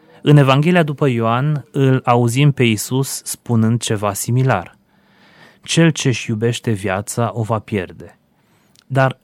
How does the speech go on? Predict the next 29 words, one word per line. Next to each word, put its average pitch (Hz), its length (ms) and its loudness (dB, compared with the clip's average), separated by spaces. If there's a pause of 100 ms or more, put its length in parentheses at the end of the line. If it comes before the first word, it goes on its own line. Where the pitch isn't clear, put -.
cel 151 180 2
ce-și - 300 -4
urăște 135 480 0
viața 104 560 -4
în 95 120 -6
lumea 107 260 -2
aceasta 98 600 -6
o 123 120 -2
va 113 120 0
câștiga 110 480 -6
pentru 104 300 -6
viața 98 380 -8
veșnică.” 107 560 -10 (960)
Lepădarea 151 540 4
voinței 139 460 0
proprii, 92 640 -10 (300)
le-, 123 240 0 (100)
renunțarea 123 640 2
la 110 140 -2
sine 110 380 -2
și - 180 -8
asumarea 123 500 0
suferinței 107 760 -6 (400)
ca 117 140 0
o 113 120 4
jertfă 127 420 0
adusă 113 300 -4
lui 127 120 -4
Dumnezeu 107 640 -6